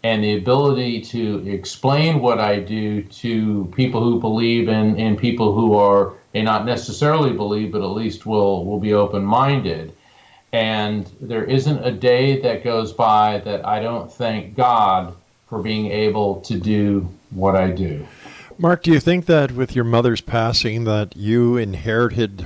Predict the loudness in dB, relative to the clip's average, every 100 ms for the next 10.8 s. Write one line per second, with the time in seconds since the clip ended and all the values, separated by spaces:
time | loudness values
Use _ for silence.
0 | -2 0 0 -4 -10 _ -20 _ _ _
1 | -2 -2 0 0 0 -2 -18 -20 _ _
2 | -12 -6 -2 -2 -2 -6 -8 -6 -4 -2
3 | -2 -2 -4 -2 0 0 -2 -8 -16 _
4 | _ _ _ -20 -16 -14 -16 -8 0 4
5 | 4 4 2 0 0 2 2 2 0 -2
6 | -2 -4 -8 -8 -8 -2 0 0 -4 -10
7 | -8 -6 -6 -6 -4 -2 -2 -2 0 2
8 | 2 0 -4 -2 -2 -2 -6 -6 -4 -2
9 | -2 -2 -2 0 -2 -4 -6 -2 2 2
10 | 0 -2 0 0 0 -4 -8